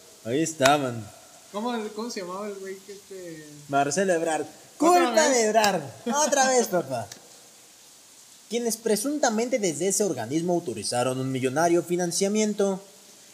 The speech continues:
Speaker 1: En un comunicado, la fiscalía dijo an-,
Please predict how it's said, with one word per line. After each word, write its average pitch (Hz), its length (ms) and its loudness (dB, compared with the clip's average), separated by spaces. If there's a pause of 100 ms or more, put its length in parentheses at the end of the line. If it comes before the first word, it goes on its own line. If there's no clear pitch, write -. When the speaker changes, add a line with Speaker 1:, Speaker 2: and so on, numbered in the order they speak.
Speaker 1:
En 247 160 0
un 320 120 2
comunicado, 185 680 2
la 165 140 0
fiscalía 139 480 -2
dijo 202 560 -2
an-, 196 240 -2